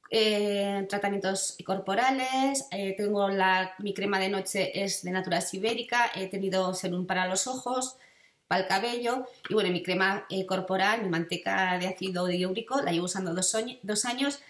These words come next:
y es de Natura Sibérica. Es una marca que siempre me ha resultado buena, entonces quería cogerme de Veleda, mi intención era Veleda, pero se me dispara-, disparaban un poquito los precios y entonces me fui a por Natura Sibérica,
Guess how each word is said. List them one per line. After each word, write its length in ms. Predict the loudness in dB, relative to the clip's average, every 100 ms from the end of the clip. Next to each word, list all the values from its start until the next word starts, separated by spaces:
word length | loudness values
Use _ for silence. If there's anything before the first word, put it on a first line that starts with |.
| -18 -2
y 80 | 0
es 120 | 2
de 100 | 0
Natura 360 | 0 0 0 0
Sibérica. 720 | 0 0 0 -2 -4 -8 -18 _ _ -6
Es 120 | 0
una 100 | 2
marca 260 | 2 0 -2
que 80 | -2
siempre 220 | -2 0
me 60 |
ha 20 | 0
resultado 500 | 0 0 0 0 2
buena, 260 | 2 2
entonces 680 | 0 -2 0 0 0 -2 -8 -20 -20 -20 _ _ _ _ _ _ _ _ _ _ -2
quería 260 | 2 2
cogerme 440 | 2 0 2 2 2
de 80 | 2
Veleda, 440 | 2 2 2 2
mi 100 | 0
intención 340 | 0 -2 -2 2
era 120 | 2
Veleda, 360 | 2 2 2 0
pero 340 | 0 2 2
se 160 | 0 0
me 80 | 0
dispara-, 420 | 0 -2 -4 -6
disparaban 540 | -8 -6 -4 0 0 0
un 40 |
poquito 240 | -2 -2 -2
los 180 | -2
precios 540 | -2 -4 0 0 0 -2
y 60 |
entonces 460 | -4 -4 -4 -4 -2
me 120 | -2
fui 200 | -2 0
a 100 | 0
por 360 | 0 -2 -2 -2
Natura 340 | -2 0 0
Sibérica, 520 | 0 -2 -4 -2 -4